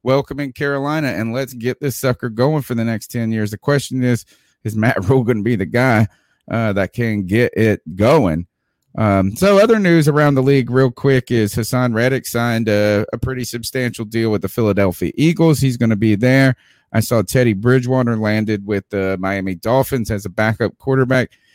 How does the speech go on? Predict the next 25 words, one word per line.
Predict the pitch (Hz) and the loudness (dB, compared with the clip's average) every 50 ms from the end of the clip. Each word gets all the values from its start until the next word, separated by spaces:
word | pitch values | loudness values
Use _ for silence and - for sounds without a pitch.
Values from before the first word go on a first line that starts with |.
| _ _ _ | _ _ _
And | - 131 123 | 0 2 4
how | 127 156 180 233 254 | 4 4 4 4 4
rude | 247 160 113 107 113 143 165 165 156 139 | 4 2 2 4 4 6 6 6 6 6
of | 135 120 | 4 2
a | 113 107 | 2 0
tweet | 87 - - - 131 135 135 - | -2 -4 -6 -4 -4 -4 -2 -2
was | - 110 101 92 | -2 -4 -4 -2
this | 101 110 113 120 - | -4 -4 -4 -4 -4
from | - 120 98 87 | -6 -8 -8 -8
somebody? | 90 - 107 98 92 90 95 90 92 | -8 -6 -6 -6 -4 -2 -2 -2 -2
They | 92 87 127 151 160 | -4 -4 -4 -4 -4
said | - - 151 143 135 127 110 | -4 -4 -2 0 0 -2 0
that | 113 104 95 - | -2 -2 -2 -2
Teddy | - - 127 135 139 | -4 -4 -4 -4 -4
Bridgewater | 127 107 117 123 127 113 113 113 113 107 107 | -4 -2 -2 -2 -2 -4 -4 -2 -2 0 0
found | 101 - - 117 113 110 107 | -2 -2 -2 -2 -2 0 -2
himself | 120 113 104 - - 117 107 101 110 | -2 -4 -4 -4 -2 0 0 0 0
as | - 87 107 95 - | 0 0 0 0 0
the | 95 92 | -4 -4
strongest | - - - 110 104 110 117 117 120 - - | -4 -4 -2 0 0 0 0 -2 -4 -4 -4
arm | - 101 107 104 98 | -2 -2 -2 -2 -4
quarterback | - - 110 107 104 110 101 98 90 90 - | -8 -4 -2 0 0 0 2 0 0 0 -2
on | 104 101 95 | -6 -6 -4
that | 90 87 85 - _ | -4 -6 -6 -8 _
team. | - 101 98 98 87 87 | -12 -10 -8 -8 -8 -10